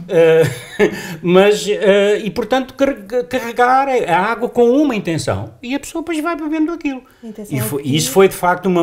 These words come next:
Speaker 1: eu senti que foi uma mais-valia.
Speaker 2: Foi.
Speaker 1: E nós, repara, nós podemos programar a água matriz com aquilo que nós quisermos.
Speaker 2: Foi, e a
Speaker 1: Não tem,
Speaker 2: terapia
Speaker 1: não tem
Speaker 2: também
Speaker 1: limite,
Speaker 2: foi com
Speaker 1: não é?
Speaker 2: essa base, a matriz original, e foi a partir daí que depois surgiram fora-, os florais dos órgãos,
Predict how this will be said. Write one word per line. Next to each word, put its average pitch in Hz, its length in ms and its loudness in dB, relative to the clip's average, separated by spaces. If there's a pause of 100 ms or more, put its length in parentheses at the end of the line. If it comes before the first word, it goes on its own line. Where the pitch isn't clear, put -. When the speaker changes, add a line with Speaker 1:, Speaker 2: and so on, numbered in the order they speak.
(100)
Speaker 1:
eu 151 120 0
senti 156 440 -4
que - 100 -16
foi 165 240 2
uma 135 160 -4
mais-valia. 120 720 -6 (160)
Speaker 2:
Foi. 190 180 -12 (280)
Speaker 1:
E 131 180 -6
nós, 131 240 -2
repara, 143 340 -2
nós 127 220 -4
podemos 131 340 -6
programar 143 520 -2
a 110 100 -2
água 110 180 -4
matriz 123 400 -2
com 190 140 -4
aquilo 151 220 -4
que 120 80 -6
nós 123 180 -2
quisermos. 107 420 -6 (520)
Speaker 2:
Foi, 233 180 -10 (120)
e 247 160 -6
a - 40 0
Speaker 1:
Não 123 80 0
tem, 120 80 0
Speaker 2:
terapia 123 300 0
Speaker 1:
não 143 180 2
tem 160 140 2
Speaker 2:
também 175 160 2
Speaker 1:
limite, 156 260 0
Speaker 2:
foi 120 80 -6
com 110 80 -4
Speaker 1:
não 226 80 -4
é? - 20 -6
Speaker 2:
essa 226 220 -10
base, 277 340 -6
a 262 60 -10
matriz 233 320 -12
original, 240 500 -6
e 277 60 -10
foi 254 120 -6
a 220 40 -6
partir 254 260 -8
daí 262 120 -8
que - 40 -20
depois 277 220 -14
surgiram 277 420 -10
fora-, 285 420 -10
os 247 80 -12
florais 277 300 -8
dos 269 140 -12
órgãos, 269 280 -2